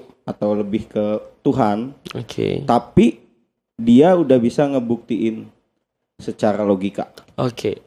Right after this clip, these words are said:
Speaker 2: But terus apa perbedaannya dengan ateis? Ateis kan juga berbicara seperti itu. Statement ateis yang selama ini digambar-gemborkan kan, "Gue tidak percaya Tuhan karena gue belum pernah melihat Tuhan," gitu tuh.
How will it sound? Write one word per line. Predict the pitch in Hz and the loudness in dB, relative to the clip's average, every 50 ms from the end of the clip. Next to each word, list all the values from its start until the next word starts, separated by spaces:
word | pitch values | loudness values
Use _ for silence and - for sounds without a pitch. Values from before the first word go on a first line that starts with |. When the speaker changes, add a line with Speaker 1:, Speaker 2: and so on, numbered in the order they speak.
| _ _ | _ _
Speaker 2:
But | - 160 202 240 233 - - - - - | -2 0 0 0 0 -2 -10 -20 -4 2
terus | 240 269 294 - | 2 2 2 2
apa | - 208 208 - - 339 | 0 -2 -2 0 0 0
perbedaannya | - - 170 147 131 123 117 117 113 113 113 | 2 2 2 2 2 2 2 2 0 0 0
dengan | 110 113 110 110 117 | 0 0 0 -2 -2
ateis? | 127 - 160 180 - 196 | 0 0 0 0 0 0
Ateis | 185 175 196 208 208 | 0 2 2 0 0
kan | - 330 320 | 0 0 0
juga | 277 180 147 131 | 2 2 2 2
berbicara | 120 120 120 113 120 113 123 117 | 2 2 0 -2 -2 0 0 -2
seperti | 113 - 123 135 151 147 - | -2 -2 -2 -2 -2 -2 -2
itu. | - 110 110 | -4 -6 -6
Statement | - - - 147 139 156 170 175 175 170 | -4 -2 -2 -2 0 0 -2 -2 -2 -2
ateis | 165 156 - 170 175 190 185 - | -2 -2 0 0 0 0 0 2
yang | 190 175 160 156 | 2 2 2 0
selama | 147 156 147 143 139 139 135 | 0 -2 -2 0 0 -2 -2
ini | 131 131 131 | -2 -2 -4
digambar-gemborkan | 127 127 120 123 120 120 120 120 117 113 117 113 113 117 151 160 | -4 -4 -2 -2 -2 -2 -2 0 -2 -2 0 -2 -2 -2 -2 -2
kan, | 175 180 180 180 - _ _ _ _ _ _ _ _ _ _ _ _ _ | -2 -2 -4 -6 -10 _ _ _ _ _ _ _ _ _ _ _ _ _
"Gue | - 151 185 | 0 0 2
tidak | - 202 170 151 135 | 4 4 2 2 2
percaya | 127 123 117 131 117 120 | 0 -2 -2 -2 -2 -2
Tuhan | - 147 135 120 107 101 104 104 | -2 -4 -6 -4 -6 -8 -8 -10
karena | 104 - 113 117 120 135 147 | -8 -4 -4 -2 -2 -2 -2
gue | 143 131 123 131 143 151 | -2 -2 0 2 2 2
belum | 147 - 127 127 135 147 147 | 0 -2 -2 -2 -2 -2 -2
pernah | 143 143 135 135 143 143 | -2 -2 -2 -2 -4 -4
melihat | 139 135 127 123 123 123 127 127 123 - | -4 -4 -4 -2 -2 -2 -2 -2 -4 -4
Tuhan," | - 120 - 110 101 90 92 98 | -6 -6 -6 -6 -8 -8 -8 -12
gitu | 95 - - 80 | -14 -14 -14 -16
tuh. | - _ | -18 _